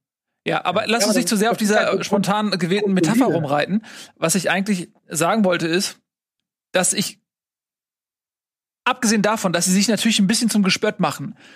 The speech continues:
Speaker 1: weil sie jetzt zurückkehren zu Pal Dardai und damit, wie Tobi ja auch schon sagt, im Prinzip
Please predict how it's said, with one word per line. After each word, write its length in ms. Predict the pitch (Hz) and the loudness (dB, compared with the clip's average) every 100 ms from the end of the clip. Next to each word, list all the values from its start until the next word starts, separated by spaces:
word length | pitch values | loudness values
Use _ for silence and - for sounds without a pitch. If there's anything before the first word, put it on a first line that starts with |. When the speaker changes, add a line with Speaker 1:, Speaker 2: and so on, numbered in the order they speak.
| - - | -20 -8
Speaker 1:
weil 220 | - 180 170 | -2 0 2
sie 300 | 202 202 - | 2 0 -2
jetzt 280 | 185 190 - | -2 0 -2
zurückkehren 420 | 190 240 - 196 | 0 0 0 0
zu 120 | - | 0
Pal 200 | 156 165 | 0 0
Dardai 300 | 156 156 156 | 2 0 0
und 100 | 165 | 0
damit, 280 | 170 180 156 | 0 -2 -2
wie 120 | 156 | -2
Tobi 200 | 190 196 | 0 2
ja 80 | 180 | 2
auch 80 | 175 | 2
schon 160 | - 175 | 2 2
sagt, 240 | 185 - | 0 -2
im 80 | 185 | -4
Prinzip 340 | - 170 185 | -2 0 0